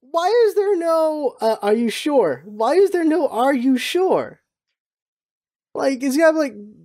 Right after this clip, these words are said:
he's like, "Are you sure?" And he still hit it. He's like, "Yeah, I'm sure the missile's coming." I was like,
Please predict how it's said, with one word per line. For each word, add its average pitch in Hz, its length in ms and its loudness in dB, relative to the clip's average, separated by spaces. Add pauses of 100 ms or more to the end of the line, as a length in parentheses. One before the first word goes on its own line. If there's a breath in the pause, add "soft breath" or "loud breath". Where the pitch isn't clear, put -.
(360)
he's 254 100 -2
like, 220 160 0
"Are 233 100 2
you 262 100 0
sure?" 269 240 0
And 208 80 2
he 170 60 -4
still 180 240 -4
hit 170 140 0
it. 190 120 0
He's 170 120 -8
like, 165 180 -4
"Yeah, 208 220 2
I'm 208 100 0
sure 143 280 -8
the 120 80 -12
missile's 143 360 -8
coming." 214 360 -6
I 185 40 -8
was 180 80 -8
like, 170 140 -10